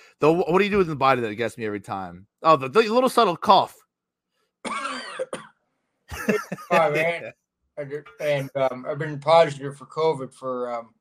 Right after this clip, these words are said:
Speaker 2: nine hundred days.
Speaker 1: <laughs> Yo, how wild was that? <laughs> He literally was.
Speaker 2: I know. I know.
Speaker 1: <laughs> It was, like, unreal.
Speaker 2: Yeah.
Speaker 1: I remember you did that. The, the first time you did that was, like, the third time he tested positive in a month,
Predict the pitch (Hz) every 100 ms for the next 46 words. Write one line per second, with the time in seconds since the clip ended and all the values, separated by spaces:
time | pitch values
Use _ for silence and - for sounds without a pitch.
0 | _ _ _ _ _ - - - - -
1 | - _ _ 156 151 147 135 - - _
2 | _ _ - 139 254 - 208 - - 151
3 | _ - 262 262 185 - _ - _ -
4 | 277 285 240 269 175 147 131 - 131 98
5 | - _ - 262 370 247 180 - 349 -
6 | 107 - - _ _ _ _ _ _ 117
7 | 127 123 107 _ _ _ - 120 123 113
8 | - 247 - - 208 - 247 - 214 160
9 | 180 185 185 208 131 117 - 196 247 254
10 | 220 247 165 151 165 165 - 214 220 226
11 | 185 220 190 139 - _ 139 156 160 170
12 | - 147 - 175 180 190 185 190 160 156
13 | 156 147 156 160 151 135 127 151 160